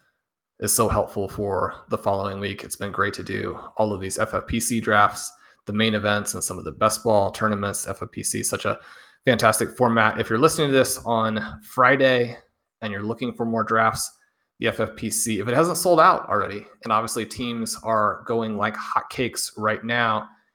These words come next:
if it hasn't sold out, you have more chances to draft on Friday and Saturday, even though the Thursday game has occurred. Now that you know what's happened in Bills Rams, you can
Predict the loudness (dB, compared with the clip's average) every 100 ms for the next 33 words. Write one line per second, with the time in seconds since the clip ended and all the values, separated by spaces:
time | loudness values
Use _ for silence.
0 | _ -10 -6 -2 -2 -2 2 4 4 2
1 | -6 -6 -6 -8 -6 -8 -8 -10 -8 0
2 | 0 0 -2 -4 -2 0 0 -2 -2 -2
3 | -2 -2 -6 -6 -4 -2 -2 -4 -8 _
4 | _ -10 -6 -2 -2 -2 -6 -4 -6 -4
5 | -6 -8 -12 -6 0 2 2 -2 -6 -6
6 | 0 6 8 8 4 -6 -14 _ _ _
7 | _ -4 -2 -2 -2 -2 -2 -2 -2 -2
8 | -2 -4 -6 -10 -6 -4 -4 -2 -2 -2
9 | -4 -8 -10 -14 -12 -10 -6 -8